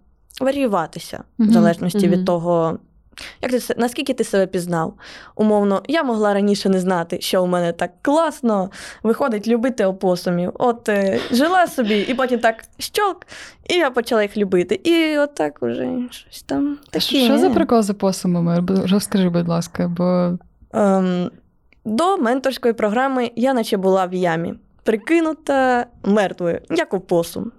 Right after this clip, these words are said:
Speaker 1: прямо як він. І люди навколо,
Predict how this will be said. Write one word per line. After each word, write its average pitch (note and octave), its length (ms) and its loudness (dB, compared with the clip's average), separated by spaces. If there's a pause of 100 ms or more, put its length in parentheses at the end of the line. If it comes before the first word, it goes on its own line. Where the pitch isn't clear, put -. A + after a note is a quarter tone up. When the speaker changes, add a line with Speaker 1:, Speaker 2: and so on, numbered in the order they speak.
Speaker 1:
прямо F3 260 -2
як E3+ 180 -4
він. F3+ 180 -4 (600)
І D4+ 280 4 (100)
люди C#4+ 180 0
навколо, D4+ 720 0